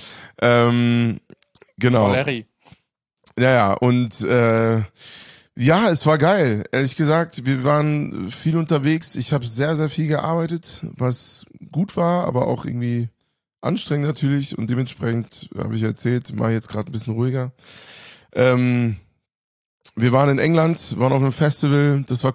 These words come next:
Speaker 1: cool. Ich war mit, äh, Johanna unterwegs und, äh, meiner Frau Karen.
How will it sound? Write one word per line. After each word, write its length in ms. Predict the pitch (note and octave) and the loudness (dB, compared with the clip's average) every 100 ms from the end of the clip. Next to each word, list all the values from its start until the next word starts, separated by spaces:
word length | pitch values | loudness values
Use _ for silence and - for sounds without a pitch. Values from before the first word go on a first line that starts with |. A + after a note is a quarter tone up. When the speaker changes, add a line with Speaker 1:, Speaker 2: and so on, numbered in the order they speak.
| - | 0
Speaker 1:
cool. 440 | C3+ C#3 C#3 C#3 - | 2 2 0 -2 -10
Ich 160 | - - | -10 -4
war 140 | A#2+ | -2
mit, 260 | A#2+ A2+ - | -2 -4 -4
äh, 60 | A2+ | -2
Johanna 580 | A2 A#2 B2+ C3 C3 C3 | 0 2 2 2 2 0
unterwegs 720 | B2+ B2 A#2 B2+ B2+ - - | -2 -2 0 0 -2 -6 -10
und, 540 | - A2 A2+ G#2+ - - | -6 -4 -4 -4 -8 -4
äh, 340 | G#2+ A2 G#2+ | 0 2 0
meiner 360 | G#2 G2+ A2+ A2+ | -2 -2 0 0
Frau 240 | - G#2 | -2 -2
Karen. 480 | G#2+ A2 D3 C#3+ D#3+ | 0 -2 0 -2 -4